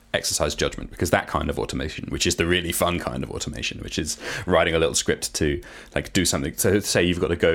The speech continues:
you've got a whole, like, list of files and, and you need to go and change their file names and change a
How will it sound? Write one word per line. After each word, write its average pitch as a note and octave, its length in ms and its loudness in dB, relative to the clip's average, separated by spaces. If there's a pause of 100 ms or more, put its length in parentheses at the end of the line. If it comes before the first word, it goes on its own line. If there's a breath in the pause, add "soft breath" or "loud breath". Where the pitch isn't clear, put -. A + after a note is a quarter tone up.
(100)
you've F2+ 100 0
got E2 100 4
a D#2 40 4
whole, D#2+ 220 4
like, - 180 0
list E2+ 240 2
of E2 80 -2
files D#2+ 320 2
and, F2 160 -6 (680)
and F#2 160 2
you F2+ 40 2
need E2+ 160 2
to F2+ 60 0
go D#2+ 80 2
and D#2 100 -2
change D#2 280 0
their D2+ 120 0
file D#2+ 300 0
names D2+ 380 0
and D2+ 440 -2
change D2+ 280 0
a D2 80 0